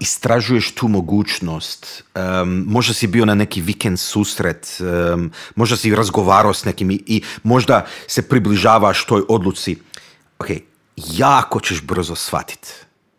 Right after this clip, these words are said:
Jer to je nešto što ne možeš glumit, ok? A to je mir i to je radost. Sveti, opet se pozivam na svetog Ignacija Lojolskog. Sveti Ignacija Lojolski je neki,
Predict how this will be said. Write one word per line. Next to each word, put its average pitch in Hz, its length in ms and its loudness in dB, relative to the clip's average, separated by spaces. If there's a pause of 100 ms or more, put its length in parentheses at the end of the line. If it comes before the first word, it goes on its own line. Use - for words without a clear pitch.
(640)
Jer 82 320 -6
to - 180 -4
je 151 60 2
nešto 120 260 0
što - 180 -6
ne 92 80 -2
možeš 95 260 0
glumit, 73 640 -10 (160)
ok? - 180 -12 (280)
A - 80 -16
to - 180 -10
je 69 140 -8
mir 120 600 0 (600)
i 90 80 -14
to 82 320 -10
je 80 160 -10 (240)
radost. - 680 -16 (720)
Sveti, 135 360 -2
opet 110 280 -2
se - 80 -4
pozivam 87 440 -2 (300)
na 90 100 -6
svetog 82 360 -4
Ignacija 90 380 -2
Lojolskog. 85 480 -4 (200)
Sveti 214 220 0
Ignacija 240 320 2
Lojolski 135 320 4
je 104 60 4
neki, 107 360 0